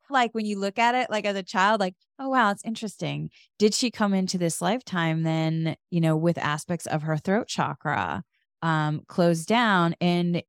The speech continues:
is that from generational trauma that was handed down through the D N A? Is it something that she also from,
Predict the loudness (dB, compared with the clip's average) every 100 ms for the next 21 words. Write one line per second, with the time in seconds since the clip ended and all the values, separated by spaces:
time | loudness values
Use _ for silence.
0 | -4 -2 -2 0 0 2 2 4 4 4
1 | 2 0 -2 -4 -4 -4 -4 0 0 0
2 | -2 -2 0 0 0 -2 -2 0 0 2
3 | 0 -2 -6 -10 -12 -16 _ 4 4 4
4 | 0 0 0 2 2 2 2 0 -2 -2
5 | 0 2 2 2 0 0 -2 0 2 2
6 | 0 -4